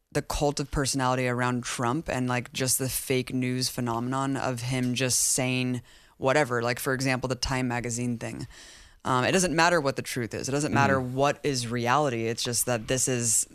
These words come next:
Speaker 1: you know, he's, he's throwing meat to his base and they just reinforce it. And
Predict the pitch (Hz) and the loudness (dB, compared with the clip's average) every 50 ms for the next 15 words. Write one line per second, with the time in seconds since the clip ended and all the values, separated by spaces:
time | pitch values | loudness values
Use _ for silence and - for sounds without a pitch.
0 | - - 139 127 123 123 123 123 123 - - - 139 127 123 - - - 123 120 | -8 -4 -2 -2 0 0 0 0 -2 -2 -2 -2 -2 -2 -2 -2 -2 -2 -2 0
1 | 123 123 123 123 120 123 123 117 - - 135 127 123 120 127 - 113 113 151 185 | 0 0 -2 -2 -2 -2 -4 -4 -4 -4 -2 -2 -4 -4 -2 0 2 2 2 2
2 | - 147 127 123 127 123 127 117 113 120 127 127 131 127 127 123 - 131 123 127 | 0 0 0 0 0 0 -2 -2 -2 -2 -2 0 0 0 -2 -2 0 0 0 2
3 | 123 - 175 180 185 - - 135 131 127 131 127 | 2 2 2 2 0 0 -2 -2 0 0 0 -2